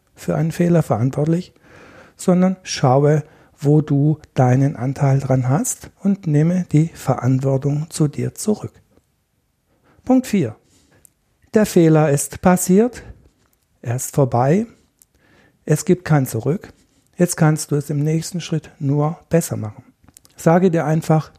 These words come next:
jetzt mache ich es richtig. Diese Haltung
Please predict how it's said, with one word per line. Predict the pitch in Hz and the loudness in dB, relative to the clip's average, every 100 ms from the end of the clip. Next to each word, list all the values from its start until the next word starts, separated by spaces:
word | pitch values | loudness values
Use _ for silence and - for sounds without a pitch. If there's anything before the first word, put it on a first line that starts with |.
| _ _ _ | _ _ _
jetzt | - 135 131 - - | -2 -2 -2 -8 -12
mache | 131 107 165 | -10 -8 -8
ich | - | -8
es | 170 - | -10 -8
richtig. | 151 - - _ _ _ _ _ _ _ _ _ _ _ | -8 -8 -20 _ _ _ _ _ _ _ _ _ _ _
Diese | 196 202 208 170 | -2 0 2 2
Haltung | 160 160 160 156 | 2 0 -4 -6